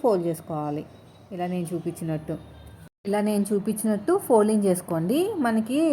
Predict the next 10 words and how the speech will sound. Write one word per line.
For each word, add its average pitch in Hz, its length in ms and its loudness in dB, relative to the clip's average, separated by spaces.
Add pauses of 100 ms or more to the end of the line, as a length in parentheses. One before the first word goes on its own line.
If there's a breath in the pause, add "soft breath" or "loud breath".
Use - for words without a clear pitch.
(160)
డబల్ 226 280 4
లేయర్ 220 300 4
మీద 214 100 0 (180)
రెండు 208 160 4
లేయర్స్ 202 380 2
వస్తాయన్నమాట. 160 500 -4 (1040 loud breath)
ఇలా 214 220 4
నీట్గా 214 360 4 (120)
పర్చేసుకుని, 214 600 2 (800 loud breath)
ఇప్పుడు 294 200 4